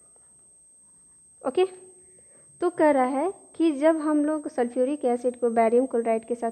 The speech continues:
रिएक्ट करवा रहे हैं, तब हमारा क्या, किस चीज़ का formation हो रहा है,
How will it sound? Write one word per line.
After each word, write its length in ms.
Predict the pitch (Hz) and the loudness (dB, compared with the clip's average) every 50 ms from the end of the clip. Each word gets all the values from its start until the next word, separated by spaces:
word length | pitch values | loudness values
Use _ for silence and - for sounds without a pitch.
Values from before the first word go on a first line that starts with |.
| - | -6
रिएक्ट 260 | 240 240 233 226 226 | -4 -4 -4 -6 -6
करवा 280 | - 233 233 233 262 262 | -6 -8 -6 -6 -6 -6
रहे 120 | 262 269 | -6 -6
हैं, 80 | 339 - - - - - _ _ | -8 -10 -14 -20 -20 -20 _ _
तब 120 | - 269 269 | -4 -4 -2
हमारा 260 | 269 277 269 269 269 | 0 2 2 2 2
क्या, 220 | 262 269 277 269 | 0 -2 -4 -6
किस 400 | 262 269 - - - 277 262 - | -6 -8 -12 -12 -10 -10 -10 -10
चीज़ 180 | - 277 262 - | -10 -12 -10 -8
का 80 | - 269 | -10 -8
formation 540 | 262 277 254 254 247 254 254 247 262 254 | -4 -4 -2 0 0 0 0 0 0 -2
हो 140 | 262 254 254 | 0 2 0
रहा 140 | 240 247 269 | 0 0 0
है, 140 | 302 370 | -2 -4